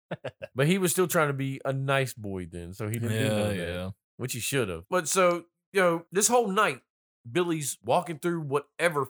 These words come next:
Speaker 2: fucking woods and shit like that to go back to the orphanage. What city are we in?
Speaker 1: I have no idea.
Speaker 2: And exactly, because my thing is this.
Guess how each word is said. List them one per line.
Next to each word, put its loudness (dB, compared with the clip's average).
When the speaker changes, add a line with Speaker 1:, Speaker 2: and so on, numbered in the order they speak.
Speaker 2:
fucking -2
woods -2
and -6
shit -6
like -4
that -4
to -10
go -2
back 0
to -10
the -12
orphanage. -4
What 0
city 0
are -6
we -10
in? -14
Speaker 1:
I -2
have 0
no 0
idea. -4
Speaker 2:
And -2
exactly, -2
because -6
my 4
thing -4
is -4
this. -10